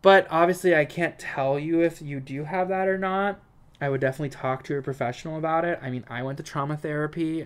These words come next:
and it was one of the best decisions I made in my entire life. But yeah, what I would tell you is this. It's not your responsibility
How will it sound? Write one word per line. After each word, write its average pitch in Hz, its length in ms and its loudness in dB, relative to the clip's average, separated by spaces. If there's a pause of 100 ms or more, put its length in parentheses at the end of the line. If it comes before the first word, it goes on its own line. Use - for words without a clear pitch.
and 123 280 -6
it 117 80 -4
was 123 140 -4
one 123 100 -6
of 120 40 -8
the 123 60 -4
best 117 260 -4
decisions 123 340 -6
I 117 80 -6
made 120 180 -4
in 127 60 -4
my 113 100 -6
entire - 480 -12
life. 156 580 -14 (720)
But 143 280 -4
yeah, 156 460 0 (920)
what 151 200 4
I 165 100 6
would 165 140 2
tell 156 200 2
you 151 100 0
is 135 120 -2
this. - 520 -2
It's 151 220 -8
not 147 420 -4
your 143 320 -2
responsibility 143 1300 -2